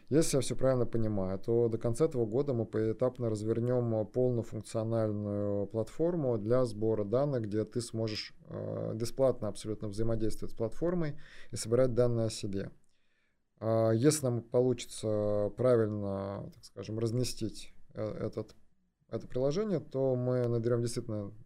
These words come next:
там большое количество пользователей, сотни тысяч пользователей, по крайней мере, я рассчитывал бы иметь на этой платформе, которые будут собирать данные о себе и получить от этого пользу. Это создаст вирусный задел.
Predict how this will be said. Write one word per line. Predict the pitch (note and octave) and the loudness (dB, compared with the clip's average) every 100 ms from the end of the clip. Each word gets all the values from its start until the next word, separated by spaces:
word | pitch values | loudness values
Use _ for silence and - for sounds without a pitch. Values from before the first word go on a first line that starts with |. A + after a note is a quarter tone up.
| - | -12
там | G#2 | -2
большое | A#2 A2+ A#2+ | -2 0 -2
количество | A2 - - | -4 -6 -4
пользователей, | E3+ D#3+ C3 G#2+ | -2 0 -2 -4
сотни | - C#3 B2 | -2 -2 -2
тысяч | A2+ G#2+ - - | -6 -6 -8 -4
пользователей, | D3+ D3+ - A#2 | -4 -4 -6 -8
по | A#2+ | -6
крайней | B2 A#2 | -4 -2
мере, | A2+ | 0
я | A2+ | 0
рассчитывал | A2+ - - A2 | 0 -4 -4 -4
бы | G#2+ | -2
иметь | A2 G#2+ A2 | -4 -6 -6
на | |
этой | G#2 G2+ | -8 -4
платформе, | A#2 - A2 G#2 - - - - | -4 -4 -8 -6 -10 -14 -18 -10
которые | - C#3 | -2 2
будут | A#2+ - | 2 2
собирать | A2+ A#2 A2 | 4 4 4
данные | A2+ A2+ A2 | 2 2 0
о | |
себе | - B2+ D#3 | -2 -2 0
и | |
получить | D3+ A2 A#2 A2 | 0 -2 -2 -4
от | G#2 | -6
этого | A2 G2+ | -4 -4
пользу. | C3+ D#3+ C#3 B2+ A#2+ - _ - | 0 0 0 -6 -8 -20 _ -10
Это | C#3+ C3 | -4 0
создаст | A#2+ A2 C3+ C3+ B2 | 0 4 2 2 0
вирусный | B2+ A#2+ A#2 A2+ | 2 2 0 0
задел. | A2+ A2 G#2 F#2 | 2 2 2 2